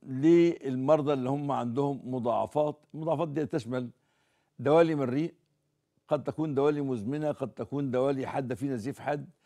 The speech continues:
ففي النزيف الحاد ده بن-، بننصح إنه دايما يفطر، لكن لو هي مزمنة أو الح-، أو ماشي بيتابع والكبد متكافئ وماشي، ده مم-، ممكن يصوم وله رخصة إن هو إيه؟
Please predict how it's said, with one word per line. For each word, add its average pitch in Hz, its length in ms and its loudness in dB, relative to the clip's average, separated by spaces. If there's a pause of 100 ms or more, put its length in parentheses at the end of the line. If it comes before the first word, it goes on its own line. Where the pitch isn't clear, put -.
(280)
ففي 165 200 -4
النزيف 175 340 -2
الحاد 160 300 -4
ده 160 120 0
بن-، 190 220 -6
بننصح 185 380 -6
إنه 160 440 -4
دايما 151 420 -2
يفطر، 117 320 -4 (540)
لكن 175 260 -2
لو 165 140 4
هي 180 160 4
مزمنة 160 420 0
أو 143 140 2
الح-، 131 180 -4
أو 147 180 2
ماشي 156 260 -2
بيتابع 147 440 0
والكبد 143 640 0
متكافئ 139 540 0
وماشي، 156 540 -4 (400)
ده 143 320 6
مم-، 165 300 0
ممكن 170 460 0
يصوم 180 480 0 (380)
وله 143 720 0
رخصة 143 380 0
إن 135 140 -2
هو 143 360 0
إيه؟ 135 260 -2